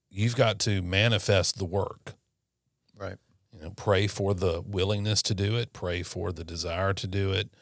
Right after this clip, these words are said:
Speaker 1: pray for the motivation, pray to know what to do, but you have to be willing to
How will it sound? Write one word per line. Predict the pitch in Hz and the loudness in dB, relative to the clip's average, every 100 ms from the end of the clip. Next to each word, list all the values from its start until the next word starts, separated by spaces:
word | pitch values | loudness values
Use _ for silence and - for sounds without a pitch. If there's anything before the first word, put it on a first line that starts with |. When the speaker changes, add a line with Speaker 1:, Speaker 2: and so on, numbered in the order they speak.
| _ _ _ _ | _ _ _ _
Speaker 1:
pray | 87 85 | -4 -2
for | 98 | -2
the | 87 | -2
motivation, | 85 92 87 90 95 - 95 | -2 -2 -2 -2 -2 -4 -2
pray | 101 104 | 0 0
to | 104 | 2
know | 107 | 2
what | 107 123 - | 4 2 2
to | 101 | -2
do, | 87 80 82 101 _ _ _ _ _ | -2 -4 -4 -8 _ _ _ _ _
but | 92 98 - _ | 0 0 -2 _
you | - 98 95 | -6 -4 0
have | 92 82 | -2 -2
to | 85 | -4
be | 87 | -4
willing | 85 82 82 80 80 | -2 -4 -6 -8 -8
to | - - | -8 -8